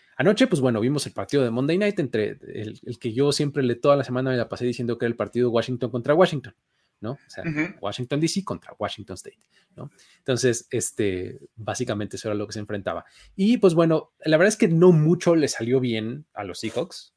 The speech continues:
Speaker 1: ¿no? Eh, porque, pues, bueno, este, vimos una tragedia ahí por todos lados, un, lo que en algún momento todo, algunos llamaron el fin de una era, ¿no? Con Pete Carroll y
Speaker 2: Ujú.
Speaker 1: con Russell Wilson. Pero a-, algo que sí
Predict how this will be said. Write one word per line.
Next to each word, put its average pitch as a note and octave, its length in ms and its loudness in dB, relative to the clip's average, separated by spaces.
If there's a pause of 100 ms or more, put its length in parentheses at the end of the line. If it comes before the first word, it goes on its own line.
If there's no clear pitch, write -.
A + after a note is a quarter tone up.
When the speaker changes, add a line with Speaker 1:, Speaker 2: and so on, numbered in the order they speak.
Speaker 1:
¿no? B2 320 -12
Eh, G2 140 -10 (220)
porque, F#2+ 240 -10
pues, G2 180 -16
bueno, G2+ 240 -6 (400)
este, F2+ 640 -8 (120)
vimos G2+ 500 -6
una F#2 500 -6
tragedia G2 460 0
ahí F#2 160 -2
por - 260 -10 (240)
todos G2+ 300 -2
lados, G#2+ 400 -2
un, F#2 420 -10
lo G2+ 220 -10
que F#2+ 140 -2
en F#2 200 -6
algún F#2+ 260 -2
momento G#2 380 0
todo, A2 380 2
algunos G#2 340 -4
llamaron G#2+ 340 0
el F#2 100 -6
fin A#2 200 -2
de A#2 80 0
una G#2 220 0
era, A2 320 -6 (160)
¿no? D3 100 -14
Con F#2+ 220 -12
Pete F#2 200 -10
Carroll F2+ 340 -2
y - 80 -4
Speaker 2:
Ujú. E2 40 -14
Speaker 1:
con E2+ 200 -12 (420)
Russell G#2 300 -6
Wilson. G2+ 380 -2 (720)
Pero A#3+ 480 6 (360)
a-, - 160 -18 (260)
algo D3+ 400 -2
que C3+ 80 -4
sí D#3 420 -4